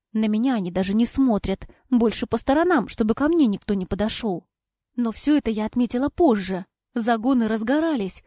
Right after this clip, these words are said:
По арене метались обезумевшие ящеры. Где-то там, по моим ощущениям, был и Рум. Я пыталась разглядеть его среди беснующихся рептилий.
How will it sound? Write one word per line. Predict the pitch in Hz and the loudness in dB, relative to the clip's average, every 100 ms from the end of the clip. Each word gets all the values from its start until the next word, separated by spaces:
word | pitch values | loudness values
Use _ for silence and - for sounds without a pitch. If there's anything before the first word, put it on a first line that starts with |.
| _ _ | _ _
По | - 226 | 0 2
арене | 220 311 294 | 2 2 2
метались | 208 - 254 269 247 | 0 -2 -2 -2 -2
обезумевшие | 220 240 233 220 - - 277 | 0 0 2 0 -2 -2 0
ящеры. | 285 247 - - 208 202 | 0 -2 -2 -4 -2 0
Где-то | 277 240 226 214 214 | 0 0 -2 -4 -2
там, | 311 269 214 | 0 0 -2
по | |
моим | 214 226 214 | -2 -2 -2
ощущениям, | 208 - 254 - 311 254 214 | -4 -4 -4 0 2 2 0
был | 208 214 | -2 -4
и | - 254 | -2 0
Рум. | 277 269 202 - - | 2 2 0 -6 -6
Я | 247 262 | -2 -2
пыталась | - 240 339 277 - | -4 -2 0 0 0
разглядеть | 277 254 277 339 294 247 220 | 0 0 0 2 2 0 -2
его | 208 202 | -2 -2
среди | 226 226 | -2 -4
беснующихся | 214 254 - 294 233 - 214 - | -2 -4 0 2 2 -2 -6 -4
рептилий. | 240 277 - 262 202 190 | -2 -4 -4 -2 -2 -6